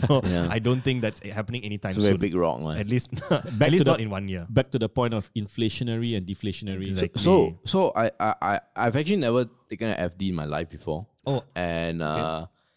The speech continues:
Speaker 2: and so, but I presume that you receive fixed deposits at the end of the year. Is that
Speaker 1: Correct.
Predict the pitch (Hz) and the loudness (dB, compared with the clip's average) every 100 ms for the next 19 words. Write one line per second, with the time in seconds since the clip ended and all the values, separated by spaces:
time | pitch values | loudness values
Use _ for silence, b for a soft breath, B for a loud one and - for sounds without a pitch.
0 | _ _ _ _ - 104 101 87 151 143 | _ _ _ _ -6 -4 -4 -2 2 2
1 | 110 107 120 120 - 123 107 170 190 127 | 2 0 2 0 2 0 4 4 4 2
2 | 85 107 98 95 - 135 127 - - 110 | 2 2 2 0 0 0 -2 -6 -10 -10
3 | - 90 87 87 85 101 - 76 78 92 | -8 -6 0 0 0 -4 -6 -6 -4 -4
4 | 85 82 117 196 _ - 101 95 | -6 -4 -4 -6 _ -8 -2 0